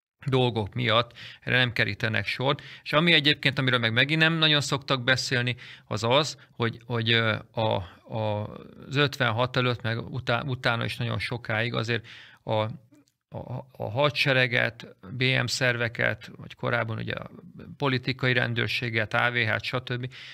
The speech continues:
Ezeket sok esetben azért ilyen iskolázatlan személyek, ö, irányítják. Nem volt mindenki az, tehát volt, aki, aki, aki különböző képzettséggel rendelkezett, de, de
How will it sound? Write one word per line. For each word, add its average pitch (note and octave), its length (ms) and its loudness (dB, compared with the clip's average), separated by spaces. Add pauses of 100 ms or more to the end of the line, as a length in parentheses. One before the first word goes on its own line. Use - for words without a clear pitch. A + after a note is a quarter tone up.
(120)
Ezeket B2+ 320 0
sok C3+ 220 -2
esetben C3+ 420 2
azért C3 320 2
ilyen C3 160 4
iskolázatlan A#2+ 800 2
személyek, A2 640 0
ö, A2 400 0
irányítják. A2 640 -2
Nem D3+ 140 4
volt D#3+ 180 2
mindenki A#2 480 0
az, B2 380 0
tehát A#2 220 0
volt, B2+ 280 0
aki, A#2+ 300 -4 (460)
aki, A#2 500 -4
aki A2+ 360 -6
különböző A#2 540 -4 (340)
képzettséggel A#2 640 -2
rendelkezett, C3 520 0
de, C#3 200 4
de C3+ 240 6